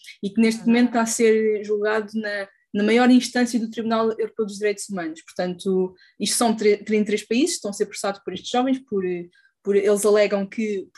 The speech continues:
Speaker 1: os países não estão a fazer o suficiente para travar a crise climática, a crise climática, e então, eh, apresentaram uma queixa no Tribunal dos Direitos Humanos, porque, e isso,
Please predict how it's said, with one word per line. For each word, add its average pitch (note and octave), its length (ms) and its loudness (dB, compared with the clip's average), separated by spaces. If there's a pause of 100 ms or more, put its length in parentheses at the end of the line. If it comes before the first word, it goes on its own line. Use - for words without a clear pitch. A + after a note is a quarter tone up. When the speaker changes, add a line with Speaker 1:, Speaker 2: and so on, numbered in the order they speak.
(100)
Speaker 1:
os F#3+ 160 -10
países G3+ 280 -2
não F#3+ 120 -4
estão G3 240 -4
a - 20 -4
fazer F#3+ 300 -4
o F#3+ 60 -8
suficiente - 580 -6
para F3+ 200 -4
travar F3+ 340 0
a F3+ 40 -2
crise F3+ 300 -10
climática, A#3 600 -4 (360)
a G#3 40 -8
crise G3 180 -6
climática, A#3 500 -2 (320)
e G#3 140 0
então, A#3 580 2
eh, A3+ 280 0 (200)
apresentaram A3+ 360 0
uma A#3+ 120 2
queixa A#3 200 0
no A#3 140 4
Tribunal A#3 500 -2
dos - 180 -12
Direitos A#3 360 -4
Humanos, G#3 420 -2
porque, F#3+ 680 -6
e F#3+ 200 -2
isso, - 240 -10